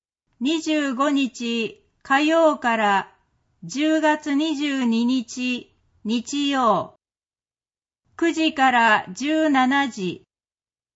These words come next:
最終入場、十六時三十分。野口弥太郎記念美術館。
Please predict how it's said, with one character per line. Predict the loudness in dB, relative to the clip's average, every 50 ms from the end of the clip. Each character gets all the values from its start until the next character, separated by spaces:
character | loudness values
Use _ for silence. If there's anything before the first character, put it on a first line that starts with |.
| _ _ _ _ _
最 | -4 0 2 2 2 2
終 | 0 -4 -4 -4 -2 -2 0 0
入 | 0 0 0 0 0 -2 -2
場、 | -2 -2 0 2 2 2 2 0 -2 -6 _ _ _ _ _ _ _ _ _
十 | -6 -2 0 0 2 4
六 | 4 4 4 2 0 -4 -4
時 | -4 -4 -4 -4
三 | -2 -2 0 0 2 0 0
十 | -2 -4 -6 -8 -10 _ _ -6
分。 | -4 -2 -2 -2 -4 -6 -10 _ _ _ _ _ _ _ _ _ _ _ _ _ _ _ _ _ _ _ _ _ _ _ _ _
野 | 0 2 2 2
口 | 2 0 -2 -2 -4 -4 -2
弥 | -2 0 -2
太 | 0 2 2 2 2
郎 | 2 0 0 0 0 0 -2 -4 -10 _ _ _ _ -12
記 | -6 -2 0
念 | 2 2 2 2 2 2 0
美 | 0 0 -2
術 | -2 -4 -6 -6 -6 -10 -10
館。 | -6 -2 0 2 2 2 0 -2 -6 -8 -12